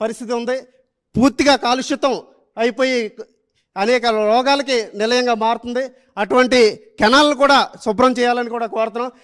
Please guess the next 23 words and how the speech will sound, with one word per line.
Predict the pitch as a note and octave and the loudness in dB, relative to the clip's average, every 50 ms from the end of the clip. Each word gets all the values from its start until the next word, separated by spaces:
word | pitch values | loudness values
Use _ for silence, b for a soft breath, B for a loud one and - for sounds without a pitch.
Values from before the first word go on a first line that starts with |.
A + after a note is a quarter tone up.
| b b b | b b b
ఈ | G3+ G#3 A3 A3 | -2 0 0 0
జిల్లాలో | F#3 G#3 A3 A#3 B3+ C4+ C4+ C#4 C#4 C#4+ D4+ C#4+ b b b b b - | 2 2 2 4 6 4 4 6 4 4 4 2 b b b b b -12
ఇదివరకు | G#3 G#3 A3+ A#3+ B3+ B3+ A#3+ G#3+ | -6 -2 2 2 2 2 2 0
గతంలో | A3+ A3+ A#3 C4 C4 C4+ C4 | -2 -2 -2 -2 -2 -2 -4
మురుగు | A#3 A3 B3 C4+ C4+ | -4 -4 -6 -6 -6
క-, | C4 B3+ A#3+ C4+ C4 C4 C4 B3+ | -8 -8 -4 -2 -2 0 -2 -2
కాలువలన్నా | B3+ B3+ B3 B3+ B3+ B3+ B3+ B3+ B3+ C4 B3+ | -2 -2 0 0 0 0 -2 -2 -2 -2 -2
కానీ | A#3+ B3 B3+ C4 B3+ | -2 -2 -4 -4 -4
పంట | B3 A3+ A3+ A3+ | -4 -4 -2 -2
కాలువలతోనే | C4+ B3+ C4+ C4+ C4+ C4+ C4 A#3+ C4+ C4 C4+ C4 | 0 0 2 2 2 0 0 0 -2 -2 0 0
రైతులు | B3+ B3 B3 B3 C4+ B3 | 0 0 -2 -2 -4 -6
ఉపయోగించుకునేవారు. | A#3 G#3 B3 A#3+ A#3+ A#3 F#3+ G#3+ B3 A#3+ A#3+ A#3+ A#3+ B3 C4+ C#4 C4+ b b b b | -4 -4 -4 -6 -6 -8 -10 -8 -6 -4 -2 -2 -2 -2 -4 -6 -8 b b b b
అటువంటి | G#3 G#3+ A3 B3 B3 A#3 | -4 -2 -2 -2 -4 -2
కాలువలన్నీ | - - A3+ B3 C4+ C4 C4 C4 C4 C4 | -4 -2 -2 -2 -2 -2 -4 -4 -6 -6
కూడా | A#3 C4 B3+ | -6 -4 -4
ఈరోజు | B3+ A3+ A#3+ B3 B3 | -2 -2 0 0 0
బస్టు | G3 G#3 A3 - - | 2 2 2 2 2
పట్టేసినాయి, | A#3+ C#4 A3 C4+ C4 B3+ C4 C4 C#4 C#4+ C4+ b b b - | 0 0 0 0 -6 -4 -2 -2 -4 -4 -6 b b b -4
మురుగు | G3+ A3+ C4+ | -2 -2 -2
కాలువల | A3 - C4 C4 C4+ C4 B3+ | 0 0 0 2 2 0 -2
కింద | C4 B3+ B3+ | -2 -4 -2
మారినాయి. | A#3+ A#3+ A#3+ B3 A#3+ B3+ C#4 C#4+ C#4 b b b b b b _ _ _ _ _ _ - | 0 2 2 2 2 0 -4 -4 -6 b b b b b b _ _ _ _ _ _ -2
కాబట్టి | A#3 A3+ A#3+ C4 A#3+ - C#4 C4 B3+ | 0 2 2 2 2 2 2 2 2